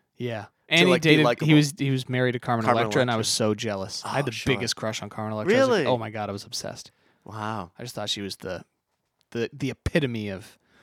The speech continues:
Speaker 1: of, I don't know, what a woman should be.
Speaker 2: I hear that he looked a lot like her father, and it's fitting because she had an Electra complex.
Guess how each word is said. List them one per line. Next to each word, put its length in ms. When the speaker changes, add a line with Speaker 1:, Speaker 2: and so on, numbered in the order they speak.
Speaker 1:
of, 300
I 120
don't 100
know, 220
what 140
a 40
woman 240
should 160
be. 160
Speaker 2:
I 120
hear 220
that 140
he 180
looked 220
a 40
lot 260
like 160
her 120
father, 440
and 180
it's 120
fitting 300
because 320
she 160
had 160
an 60
Electra 420
complex. 720